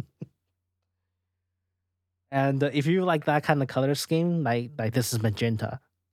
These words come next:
Like, literally, he just have one bright color: the magenta, yellow, orange, red, blue, dark red, violet. Mm.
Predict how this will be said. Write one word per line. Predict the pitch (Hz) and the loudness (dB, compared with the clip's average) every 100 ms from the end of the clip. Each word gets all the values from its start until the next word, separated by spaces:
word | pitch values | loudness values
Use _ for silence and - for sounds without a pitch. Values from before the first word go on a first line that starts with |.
| - | -2
Like, | 139 | 2
literally, | 165 202 143 | 4 2 2
he | 127 | 2
just | 139 - | 0 2
have | 131 120 120 | 0 0 0
one | 127 127 120 | 2 0 -2
bright | - 123 | -6 -6
color: | - 117 107 107 | -2 -2 -2 -4
the | 110 | -4
magenta, | 110 107 147 143 135 | -4 -2 -2 0 0
yellow, | 131 127 123 | 0 0 -2
orange, | 120 123 120 120 117 | -2 0 0 -2 -4
red, | 120 110 - - | -4 -4 -6 -8
blue, | 107 104 101 113 _ _ _ _ - | -6 -4 -6 -12 _ _ _ _ -6
dark | 117 120 113 | -2 -2 -4
red, | 107 107 104 113 _ _ - | -4 -4 -6 -10 _ _ -6
violet. | 110 107 101 101 104 - _ _ _ _ _ _ _ _ _ _ _ _ _ _ _ _ _ _ _ _ _ _ _ _ _ _ _ - | -2 -2 -4 -6 -10 -18 _ _ _ _ _ _ _ _ _ _ _ _ _ _ _ _ _ _ _ _ _ _ _ _ _ _ _ -8
Mm. | 131 135 135 135 | -4 -2 -2 -4